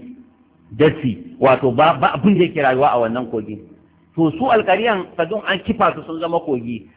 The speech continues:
Ita kuma can gaba akwai wani kwari Wadul Mujab. Tafiyan kamar kilomita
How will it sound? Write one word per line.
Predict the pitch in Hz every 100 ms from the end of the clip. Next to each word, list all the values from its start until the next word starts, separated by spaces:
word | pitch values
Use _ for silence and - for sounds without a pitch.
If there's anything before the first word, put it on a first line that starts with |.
| _
Ita | 208 214 226
kuma | 233 233 226 -
can | 269 277
gaba | 240 202 202
akwai | 185 185 185
wani | 180
kwari | 196 180
Wadul | 160 165 151 165
Mujab. | 175 170 139 - - - _ _
Tafiyan | 139 202 180
kamar | 165 165
kilomita | 156 185 170 170 160